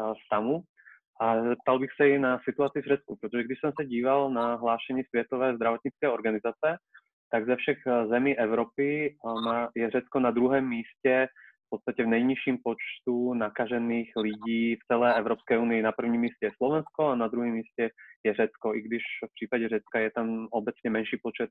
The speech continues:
eh, testů. Ale paní Dorňáková, já bych se zeptal, jak byste obecně popsala tu situaci v Řecku? Eh, znáte situaci v Česku, eh,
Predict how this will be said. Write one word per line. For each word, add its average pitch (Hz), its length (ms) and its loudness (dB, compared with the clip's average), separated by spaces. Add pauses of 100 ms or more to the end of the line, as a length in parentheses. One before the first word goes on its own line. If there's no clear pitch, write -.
(100)
eh, 107 160 0 (360)
testů. 107 340 -4 (460)
Ale 123 160 6
paní 135 260 2
Dorňáková, 135 460 2
já 127 140 6
bych 139 140 0
se 139 180 2
zeptal, 135 340 2
jak 131 200 4
byste 170 280 0
obecně 135 400 0
popsala 123 440 2
tu - 140 -18 (140)
situaci 120 400 -2
v 107 40 -6
Řecku? 120 460 -4 (380)
Eh, 117 380 6
znáte 127 320 2
situaci - 320 -4
v - 160 -12
Česku, - 260 -6 (100)
eh, 110 360 -2